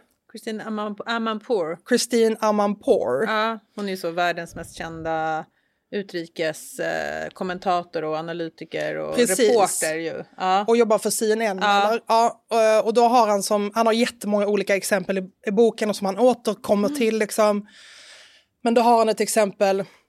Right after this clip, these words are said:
Speaker 2: när hon, liksom, intervjuar någon israelisk, eh,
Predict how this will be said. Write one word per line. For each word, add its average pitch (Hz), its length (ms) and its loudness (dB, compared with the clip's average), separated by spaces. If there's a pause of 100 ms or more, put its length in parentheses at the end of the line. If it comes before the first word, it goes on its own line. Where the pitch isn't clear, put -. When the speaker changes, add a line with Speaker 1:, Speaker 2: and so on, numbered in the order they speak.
(600)
Speaker 2:
när 226 160 2
hon, 202 360 2
liksom, 196 380 -2
intervjuar 196 580 0
någon 190 460 -4 (1000)
israelisk, 196 1000 -2
eh, 185 560 -4